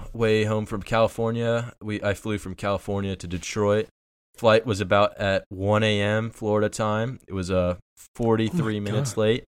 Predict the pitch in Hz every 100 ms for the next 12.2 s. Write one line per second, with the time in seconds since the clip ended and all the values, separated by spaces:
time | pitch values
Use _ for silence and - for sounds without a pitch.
0 | _ - - _ - - 104 92 92 90
1 | 92 92 90 90 87 95 - - 101 95
2 | 98 90 104 98 95 - 101 101 98 101
3 | - 104 107 117 - _ 92 95 98 95
4 | - - 92 92 92 95 95 98 92 90
5 | - 110 101 90 - 113 110 113 101 92
6 | 90 104 98 98 - 120 107 98 107 104
7 | 104 107 104 107 - 117 110 104 87 85
8 | 87 87 95 107 98 101 101 - 110 104
9 | 110 113 120 120 113 98 87 - _ -
10 | - 185 160 147 143 123 - 170 147 -
11 | 143 127 120 107 - 131 131 - 127 131
12 | - -